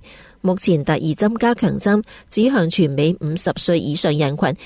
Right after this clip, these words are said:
以及免疫力低下嘅人群開放。白宮新冠相關預算文件顯示，如果要向所有年齡段人群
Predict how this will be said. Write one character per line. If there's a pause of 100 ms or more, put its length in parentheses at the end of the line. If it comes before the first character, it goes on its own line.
(220)
以
及
免
疫
力
低
下
嘅
人
群 (100)
開
放。 (480)
白
宮
新
冠
相
關 (100)
預
算
文
件
顯
示， (340)
如
果
要
向
所
有
年
齡
段
人
群